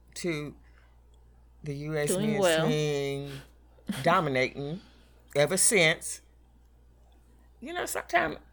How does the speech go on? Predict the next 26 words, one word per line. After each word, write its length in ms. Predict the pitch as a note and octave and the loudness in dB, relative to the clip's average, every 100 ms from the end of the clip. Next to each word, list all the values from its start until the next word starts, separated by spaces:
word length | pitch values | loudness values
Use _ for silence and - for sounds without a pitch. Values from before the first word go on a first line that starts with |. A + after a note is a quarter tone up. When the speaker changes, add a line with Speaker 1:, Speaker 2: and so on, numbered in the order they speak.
| - | -2
Speaker 1:
it 160 | - | -2
may 180 | - - | 2 0
just 200 | - - | 0 -2
come 160 | - G4 | -2 -4
to 140 | - | 0
an 120 | G#4 G4+ | -2 -2
end. 440 | G4+ A#4 - - - _ - - _ - - _ _ - - - - | -4 -4 -4 -6 -8 _ -20 -20 _ -20 -20 _ _ -20 -20 -20 -6
Speaker 2:
Mm-hmm. 360 | G#3+ G3 G3 E3+ - _ _ - _ - - _ - _ _ - _ | -2 0 0 -2 -10 _ _ -20 _ -20 -20 _ -20 _ _ -20 _
Speaker 1:
This 220 | - G4 | -6 -4
may 100 | F#4 | 0
be 80 | G3+ | 8
Speaker 2:
Other 240 | A3+ B3+ C#4 | 12 12 12
Speaker 1:
the 60 | |
year. 120 | C#4 - | 12 10
I 120 | - | 6
don't 260 | B3 C4 - | 4 2 0
know. 180 | A#3 - - | 0 0 -2
Speaker 2:
Yeah. 180 | C4+ E4+ C#4 | 6 8 8
Speaker 1:
Maybe, 120 | G3 | 6
you 240 | G3 D4+ C4+ | -4 -2 8
know, 240 | D4+ C4+ B3 | 10 10 8
this 260 | A#4 - | 6 6
year 540 | B3+ C4+ A#3+ E3+ C3 - - - | 2 4 6 6 4 -2 -8 0
or 120 | F#3+ | 2
just 280 | A#3+ B3 - | 6 4 4
sports 560 | - A3+ G3 - - | 4 6 8 6 0